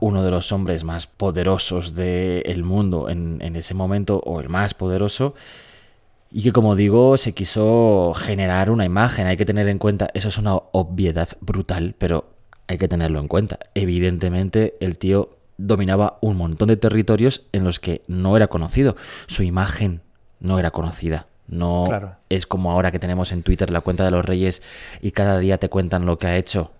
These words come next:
Speaker 1: para que tú veas que sirve para algo. En ese momento, pues no, no tenían ni cuenta de Twitter ni leches.
Speaker 2: Ni había posibilidad de difundir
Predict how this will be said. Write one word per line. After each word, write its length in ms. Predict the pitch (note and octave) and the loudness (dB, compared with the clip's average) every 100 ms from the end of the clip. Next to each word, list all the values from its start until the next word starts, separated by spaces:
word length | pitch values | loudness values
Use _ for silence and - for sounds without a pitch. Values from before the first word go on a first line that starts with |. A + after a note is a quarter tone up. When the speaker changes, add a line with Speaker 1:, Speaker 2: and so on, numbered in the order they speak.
| - - - | -20 -20 -6
Speaker 1:
para 240 | F#2 E2+ | -2 -2
que 140 | E2 E2+ | -2 -4
tú 100 | F#2 | 0
veas 220 | F2+ F2 | 0 0
que 80 | E2+ | -4
sirve 280 | F2+ F2 E2 | -4 -2 -2
para 240 | D#2+ D#2+ | -4 -4
algo. 320 | D#2+ D#2+ D#2+ - | -4 -6 -8 -6
En 120 | F#2+ | -6
ese 160 | F#2 | -2
momento, 440 | G2 F#2+ F#2 G#2+ - | -2 0 0 -2 -2
pues 180 | F#2 F#2+ | -4 -2
no, 520 | F#2 F#2 F#2 F#2 - - | -2 0 2 0 -4 -8
no 500 | E2+ F#2+ F2 F2 F2+ _ _ - | -6 -2 0 0 -2 _ _ -4
tenían 480 | G2 F#2 F#2 E2+ E2 - | -2 0 -2 -2 -6 -8
ni 100 | F2 | -4
cuenta 280 | F2 E2+ | -4 -2
de 80 | F2 | -2
Twitter 340 | - E2+ - F2 | 2 2 2 -6
ni 140 | E2+ | -4
leches. 280 | F#2 - G2 | -4 -6 -2
Speaker 2:
Ni 140 | A#2 | 0
había 300 | G#2 G#2 A2 | 2 2 2
posibilidad 580 | G#2+ A2+ A#2 A2 G#2 A2+ | 2 2 2 2 4 2
de 80 | A2+ | 2
difundir 680 | G#2 - G2+ G#2+ A#2 G#2 | 0 -2 0 2 4 2